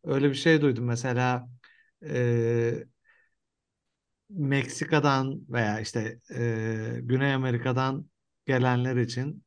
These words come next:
işte şey, Meksikalı insanlar koyuyorlarmış şeye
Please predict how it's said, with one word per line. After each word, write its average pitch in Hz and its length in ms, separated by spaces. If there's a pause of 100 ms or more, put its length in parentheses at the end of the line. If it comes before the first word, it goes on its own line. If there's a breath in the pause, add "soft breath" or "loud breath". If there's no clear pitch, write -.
işte 113 560 (100)
şey, 117 420 (1700 loud breath)
Meksikalı 151 600
insanlar 143 520
koyuyorlarmış 113 680
şeye 101 380